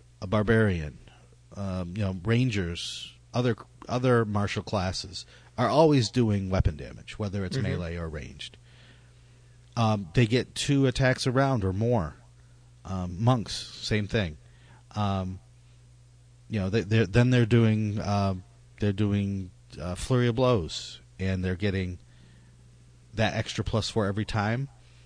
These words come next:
Speaker 1: In one round, you, you're, you know, if you have a melee heavy party, you're talking four times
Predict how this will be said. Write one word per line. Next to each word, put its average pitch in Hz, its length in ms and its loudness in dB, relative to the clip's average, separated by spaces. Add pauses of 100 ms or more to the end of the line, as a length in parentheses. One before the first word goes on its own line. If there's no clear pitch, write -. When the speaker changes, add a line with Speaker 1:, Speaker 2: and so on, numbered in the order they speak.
(160)
Speaker 1:
In 123 240 2
one 151 240 4
round, 131 440 2
you, 101 180 -2 (300)
you're, 107 260 0 (880)
you 117 140 -4
know, 98 100 0
if 107 160 -2
you 123 60 4
have 117 180 4
a 104 100 2
melee 104 360 0
heavy 95 220 -2
party, 135 360 0
you're 90 160 -4
talking 104 540 -2 (600)
four 113 460 2
times 101 960 -4